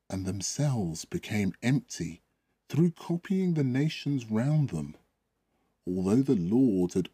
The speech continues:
ordered them not to act as they did.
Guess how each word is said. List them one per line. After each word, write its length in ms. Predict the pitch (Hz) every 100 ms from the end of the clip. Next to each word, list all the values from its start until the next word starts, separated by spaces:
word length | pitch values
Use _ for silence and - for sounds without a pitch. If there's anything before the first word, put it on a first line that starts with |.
| -
ordered 560 | 117 151 143 98 80
them 320 | 85 78 85 -
not 340 | 87 90 110 -
to 200 | - -
act 420 | - 113 - - -
as 180 | 76
they 320 | - 87 95 101
did. 540 | - 92 87 80 -